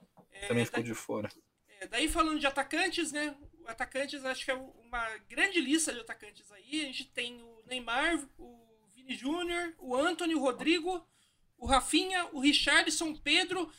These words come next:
Speaker 1: Gabriel Jesus e Gabriel Martinelli. É, a grande polêmica dos atacantes é como o Tite não convocou o, o Gabriel, o Gabigol, né?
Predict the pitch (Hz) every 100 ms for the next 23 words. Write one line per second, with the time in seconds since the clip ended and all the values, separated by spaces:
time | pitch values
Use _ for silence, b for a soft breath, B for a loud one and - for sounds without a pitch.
0 | b b 285 302 320 311 302 254 359 311
1 | - 339 349 339 311 196 143 135 _ -
2 | _ _ _ - 202 208 208 - 285 262
3 | 453 440 - 330 294 302 285 277 269 262
4 | 262 254 269 311 302 254 262 196 - _
5 | _ _ _ _ - - 403 440 359 -
6 | 359 - 330 311 320 294 277 302 330 294
7 | - - 269 269 269 262 254 247 233 226
8 | 214 403 - - _ _ _ _ - 277
9 | 285 277 294 269 247 233 220 196 180 156
10 | _ _ _ _ _ _ _ _ 208 214
11 | 294 294 233 330 302 240 277 285